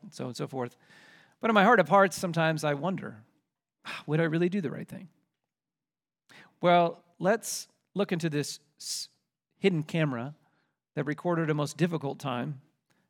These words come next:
and see how this sister in the faith responded. Here's her testimony. She says, "I carried the smaller radio down to the big Vroom and Dressman department store,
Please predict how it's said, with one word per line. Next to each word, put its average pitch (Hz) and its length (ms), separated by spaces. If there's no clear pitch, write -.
and 135 140
see 170 160
how 156 140
this 139 360
sister - 460
in 165 80
the 139 80
faith 175 340
responded. 107 520
Here's 180 180
her 180 100
testimony. 170 540
She 175 120
says, 151 300
"I 208 100
carried 262 460
the 208 80
smaller 208 480
radio 160 600
down 180 180
to 196 80
the 170 140
big 170 260
Vroom 208 320
and 170 180
Dressman 147 720
department 170 420
store, - 280